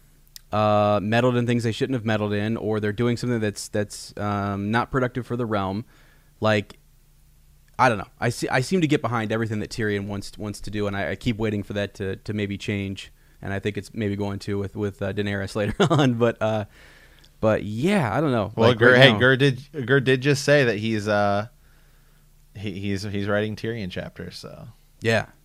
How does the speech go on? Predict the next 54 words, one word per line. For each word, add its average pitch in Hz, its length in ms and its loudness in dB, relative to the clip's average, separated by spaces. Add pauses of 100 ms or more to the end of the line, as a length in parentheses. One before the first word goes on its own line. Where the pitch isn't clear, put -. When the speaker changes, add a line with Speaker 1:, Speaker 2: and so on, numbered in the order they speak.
(140)
Speaker 1:
yeah, 107 300 -4 (580)
which 101 140 -6
is 95 60 -4
awesome, 101 360 0 (120)
which 101 140 -10
is 95 60 -8
great. 95 340 -4 (160)
So 92 320 -6 (480)
Speaker 2:
yeah, 85 260 -4
so 147 220 8 (120)
Speaker 1:
Um, 110 180 2
Speaker 2:
yeah, 127 320 2 (160)
so 127 360 6
anyway, 127 460 -2
you 135 200 -2
know, 120 440 -6
um, 101 460 -6
she's 147 220 -2
being 175 300 -2
beat, 110 340 -2
right? 107 260 2
And 113 100 -2
then 135 80 -2
you 147 60 0
got 127 160 0
Lancel 113 480 -2
saying, 101 480 -4
right, 95 340 -4
that, 85 240 -6 (460)
you 98 80 -10
know, 87 100 -6
Robb 117 340 4
fell 120 160 0
upon 104 420 -2
Stafford 98 380 -4
Lannister 139 440 -4
with 107 100 -8
an 95 80 -8
army 95 220 -8
of 92 100 -8
wargs 120 800 2
near 90 140 -10
Lannisport 107 640 -6
using 95 320 -8
sorcery, 120 640 -2
right? 87 220 -8
And 92 100 -14
so 104 120 -6
all 104 100 0
these 101 220 -10
people 95 420 -8
are, 82 160 -8
are 85 320 -8
th-, 92 240 -12